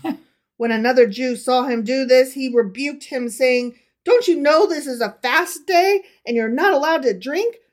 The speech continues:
Speaker 2: Why, everybody's at the synagogue praying for the rabbi."
Speaker 1: Hmm, okay.
Speaker 2: So the drunkard went to the synagogue and prayed, "Dear God, please restore the rabbi to good health so that I can have my schnapps."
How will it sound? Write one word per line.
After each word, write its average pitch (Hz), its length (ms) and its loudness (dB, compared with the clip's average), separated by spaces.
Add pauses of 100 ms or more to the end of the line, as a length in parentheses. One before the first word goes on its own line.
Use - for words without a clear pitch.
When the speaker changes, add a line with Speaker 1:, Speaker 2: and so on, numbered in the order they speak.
(100)
Speaker 2:
Why, 254 400 0
everybody's 285 520 2
at 240 140 -2
the 240 80 -8
synagogue 294 540 -4
praying 359 280 -2
for 415 120 -4
the 440 120 -2 (240)
rabbi." 180 340 -2 (180)
Speaker 1:
Hmm, 120 240 -6 (220)
okay. 117 360 -8
Speaker 2:
So 220 180 -8
the 190 140 -6
drunkard 277 640 -4
went 269 240 -4 (140)
to 277 120 -10
the 269 120 -8
synagogue 208 680 -2
and 196 140 -6
prayed, 214 460 -6
"Dear 311 280 -4
God, 285 360 2 (320)
please 359 280 6
restore 311 320 -4
the 269 120 -6
rabbi 285 400 0
to 269 100 -2
good 285 240 2
health 302 320 -2
so 330 180 -4
that 294 140 -2
I 277 100 2
can 277 160 -8
have 294 220 -6
my 269 140 -4
schnapps." 277 760 -2